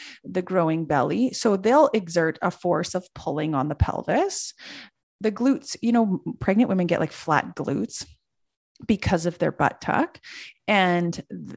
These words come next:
that doesn't support the pelvic floor as well. So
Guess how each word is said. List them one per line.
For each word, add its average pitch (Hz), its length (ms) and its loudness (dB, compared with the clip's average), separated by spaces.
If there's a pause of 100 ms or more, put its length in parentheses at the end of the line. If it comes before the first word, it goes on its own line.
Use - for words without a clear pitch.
that 254 340 0
doesn't 190 300 0
support - 480 -4
the 175 80 -4
pelvic - 420 -4
floor - 200 -4
as - 120 -6
well. - 360 -6
So 180 320 2